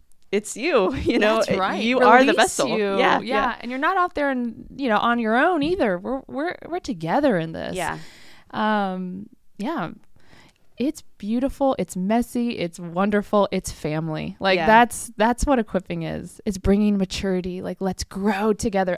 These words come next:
Speaker 2: up,
Speaker 1: Mm-hmm.
Speaker 2: like, into Christ, in the fullness
Speaker 1: Yeah.
Speaker 2: of Christ. And so to have the fullness, we have to make room.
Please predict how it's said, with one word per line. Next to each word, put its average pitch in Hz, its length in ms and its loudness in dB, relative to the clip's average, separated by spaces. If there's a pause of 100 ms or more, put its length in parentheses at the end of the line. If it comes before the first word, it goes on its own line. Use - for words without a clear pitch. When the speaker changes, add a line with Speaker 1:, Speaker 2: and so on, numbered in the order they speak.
Speaker 2:
up, 240 300 -2 (280)
Speaker 1:
Mm-hmm. 160 360 -10
Speaker 2:
like, 196 180 -4 (100)
into 240 360 6
Christ, 185 260 -2
in 240 120 2
the 208 100 8
fullness - 880 0
Speaker 1:
Yeah. 156 160 -12 (320)
Speaker 2:
of 185 160 0
Christ. - 360 -4
And 208 120 2
so 196 160 8
to 202 80 2
have 233 140 6
the 208 80 2
fullness, 214 400 2
we 202 60 -6
have 165 100 -10
to 180 80 -10
make 156 160 -10
room. 82 260 -10